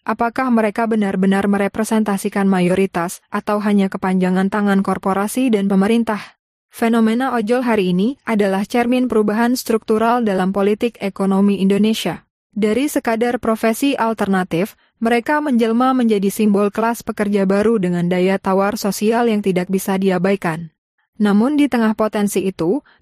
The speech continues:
negara dan korporasi tampaknya memilih untuk melestarikan ojol elite sebagai instrumen representasi terkendali. Pertemuan dengan Wapres Gibran hanyalah salah satu ilustrasi bagaimana politik representasi ini dijalankan.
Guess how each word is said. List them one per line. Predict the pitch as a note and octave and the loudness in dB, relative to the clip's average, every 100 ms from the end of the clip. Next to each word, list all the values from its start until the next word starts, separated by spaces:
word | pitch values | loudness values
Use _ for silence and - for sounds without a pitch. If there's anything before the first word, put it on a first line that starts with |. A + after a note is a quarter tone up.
| G#3+ | -2
negara | G#3+ A3 B3 C4+ | 0 0 0 -2
dan | A#3 | -2
korporasi | A3+ A3 G#3+ G#3 G3+ - C#4 | 0 -2 0 -2 -2 -2 -2
tampaknya | - G#3+ A#3 A#3+ B3+ B3+ | 0 -2 -2 -2 0 2
memilih | A#3 G#3 A3+ B3 | 2 2 0 0
untuk | G#3+ G3+ A3 | -2 -2 0
melestarikan | G3+ G3 - G#3 G#3+ G#3+ G3 | 0 -2 -2 0 0 0 -2
ojol | F#3+ F3+ G3 G3+ | -2 0 -2 0
elite | G3 G3 B3+ C4 - | 0 0 0 -2 0
sebagai | G3+ F#3+ F#3 G#3+ | -2 0 0 0
instrumen | G#3+ - G#3 F#3+ F#3+ | -2 0 0 2 2
representasi | F#3+ F#3+ G3+ G3 G3 F#3+ G3+ - B3+ | 0 -2 -4 -2 -2 -2 -2 -2 -2
terkendali. | A3+ G#3 G#3 G3 G3+ F3+ D#3 - _ _ | -2 0 2 2 2 -2 -4 -16 _ _
Pertemuan | _ B3+ B3 A3 G3 A3+ E4 D#4 | _ -4 0 0 0 0 0 2
dengan | B3 A#3 | 2 2
Wapres | A3+ A3+ C4 C4+ | 0 0 -2 -2
Gibran | A3 G#3+ G3+ A3+ C#4+ | -2 0 0 0 0
hanyalah | A3+ G#3 G#3+ B3+ | 0 2 0 0
salah | A3 G#3+ | -2 -2
satu | G#3+ G3 G#3+ | -2 -2 -2
ilustrasi | G#3 G3+ G3+ - G3+ - A3+ G#3 | 0 -2 -2 -4 -6 -2 -2 0
bagaimana | F#3 F#3 F#3 G3 A3 | 0 0 0 2 0
politik | A3 G#3+ A3 A#3+ - | 0 0 0 -2 -4
representasi | A3 G#3+ G#3+ G3+ G#3+ G#3 G3 - G#3+ | -6 -6 -4 -4 -4 -2 -4 -4 -2
ini | G3 G#3 B3 | 0 0 2
dijalankan. | A#3 G3+ F#3+ A#3 A3+ F3 D#3+ | 0 0 0 0 0 -4 -8